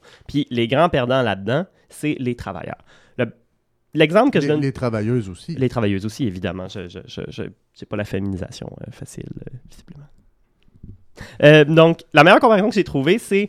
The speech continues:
Speaker 1: et là, je prendrai encore une fois Félix comme exemple.
Speaker 2: Merci.
Speaker 1: De rien. Quand ta, ta nombreuse progéniture sera en âge de, d'accomplir des tâches et d'avoir des, des, des, euh, d'avoir des, des, des allocations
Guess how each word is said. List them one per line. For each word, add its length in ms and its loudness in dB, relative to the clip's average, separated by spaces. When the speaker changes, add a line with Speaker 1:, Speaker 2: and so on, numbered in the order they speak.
Speaker 1:
et 220 0
là, 260 2
je 140 -10
prendrai 320 0
encore 180 6
une 80 4
fois 140 0
Félix 280 0
comme 160 0
exemple. 480 -2
Speaker 2:
Merci. 560 -4
Speaker 1:
De 160 -2
rien. 240 0
Quand 140 4
ta, 320 6
ta 240 4
nombreuse 460 2
progéniture 640 -2
sera 180 -6
en 160 0
âge 320 2
de, 160 0
d'accomplir 420 -2
des 140 -4
tâches 320 -4
et 80 -4
d'avoir 380 -2
des, 200 -8
des, 200 -12
des, 200 -14
euh, 240 -14
d'avoir 220 -6
des, 120 -8
des, 140 -8
des 180 -8
allocations 540 -8